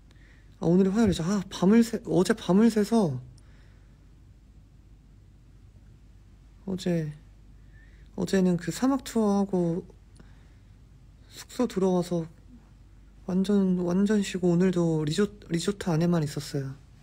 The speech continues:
리조트 밖을 안 나갔습니다. 너무나 여유로운 힐링 타임을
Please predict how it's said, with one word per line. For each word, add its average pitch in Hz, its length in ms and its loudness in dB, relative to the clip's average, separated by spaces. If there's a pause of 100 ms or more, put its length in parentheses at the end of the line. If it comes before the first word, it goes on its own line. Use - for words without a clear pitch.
(1500)
리조트 175 320 -4
밖을 - 380 -4
안 143 180 0
나갔습니다. 147 640 -4 (420)
너무나 170 460 0
여유로운 147 640 -2 (2000)
힐링 220 360 0
타임을 165 360 -2